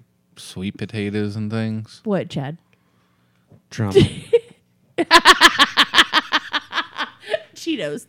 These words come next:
Speaker 2: His Cheetos. <laughs>
Speaker 1: Cheetos.
Speaker 3: Can you imagine that?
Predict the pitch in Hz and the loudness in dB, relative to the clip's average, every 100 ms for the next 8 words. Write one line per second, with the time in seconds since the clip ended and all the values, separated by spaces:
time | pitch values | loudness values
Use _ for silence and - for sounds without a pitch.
0 | _ 233 254 - - 147 143 - - - | _ -4 -4 -4 -6 -2 -2 -4 -16 -14
1 | - 571 - - 622 _ 523 - - 95 | -8 -8 -8 -14 -18 _ -12 -6 -2 -2
2 | 90 110 113 - - - 622 453 - - | -2 -4 -2 -2 -4 -6 -12 -16 -4 -4
3 | 508 508 494 427 453 - - 339 - - | -4 -12 -14 -16 -18 -18 -8 -6 -4 -4
4 | 147 156 175 131 131 135 143 147 | -2 -2 -2 -2 -2 -2 -2 -4